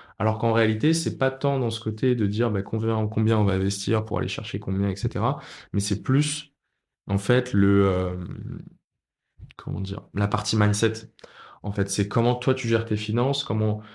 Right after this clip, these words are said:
euh, t'apprends à gérer ton argent. Euh, et ça, c'est quelque chose qui sert pour la vie, parce qu'en fait, on se rend compte que, euh, qu'on ait, euh, cent euros ou cent mille euros, euh, dans son portefeuille, euh, on gérera toujours la man-, son argent de la même manière. Euh,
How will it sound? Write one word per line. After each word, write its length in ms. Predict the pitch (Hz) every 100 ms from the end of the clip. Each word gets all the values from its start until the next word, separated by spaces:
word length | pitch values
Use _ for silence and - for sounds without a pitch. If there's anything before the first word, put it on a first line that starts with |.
| - -
euh, 100 | 101
t'apprends 340 | 101 107 - 110
à 40 |
gérer 220 | 104 104
ton 160 | 104 101
argent. 380 | 98 107 160 - - - _ -
Euh, 60 | 92 90 - 98 - 85 - -
et 100 | 95
ça, 160 | 151
c'est 180 | 160 110
quelque 240 | 101 92
chose 240 | 104 156 160
qui 140 | -
sert 220 | - 110 107
pour 100 | 110
la 100 | 117
vie, 200 | 156 165
parce 180 | 98
qu'en 80 | -
fait, 220 | 104 143
on 60 | 104
se 60 | -
rend 100 | 104
compte 180 | 135 127
que, 220 | 95 - - - - 98
euh, 440 | 92 90 90 92
qu'on 300 | - 110 110
ait, 140 | 120
euh, 120 | 113 95
cent 300 | - 123 117
euros 240 | 113 123
ou 60 | 107
cent 240 | - 117
mille 180 | 117 117
euros, 380 | 117 120 123 - - - -
euh, 80 | 92
dans 220 | 98 98
son 580 | 98 - 92 92 90 98
portefeuille, 720 | 101 98 104 101 135 160 160 165 -
euh, 80 | 95 - 101 -
on 160 | 98
gérera 340 | 98 101 95 92
toujours 460 | - 107 104 131
la 140 | 131 107
man-, 480 | 98 98 98 95 90
son 220 | - 101
argent 260 | 98 98 127
de 60 |
la 60 | 113
même 140 | 104 107
manière. 360 | 110 98 95 - _ _ _ _ _
Euh, 40 | -